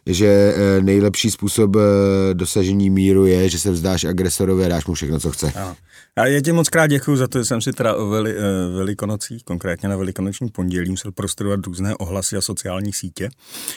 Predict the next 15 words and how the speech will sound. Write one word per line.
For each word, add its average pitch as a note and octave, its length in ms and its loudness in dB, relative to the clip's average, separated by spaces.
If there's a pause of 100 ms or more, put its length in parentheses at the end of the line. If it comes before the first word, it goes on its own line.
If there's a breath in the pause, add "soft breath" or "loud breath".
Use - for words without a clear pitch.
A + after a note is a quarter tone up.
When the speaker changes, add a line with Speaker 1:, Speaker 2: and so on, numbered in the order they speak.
Speaker 2:
některých F2+ 400 -6
z - 40 -16
těch G2 140 -4
zmíněných F2+ 400 -4
politiků. F#2+ 600 -10 (540 loud breath)
Ale C3+ 140 2
jasně, B2 320 4 (160)
je C3+ 120 6
to A#2+ 100 4
tak. D#2 160 -6 (760 loud breath)
Samozřejmě E3 500 6
nikdo D#3 280 6
z D3 80 4
nich A#2 160 4
neřekne, F#2 500 -2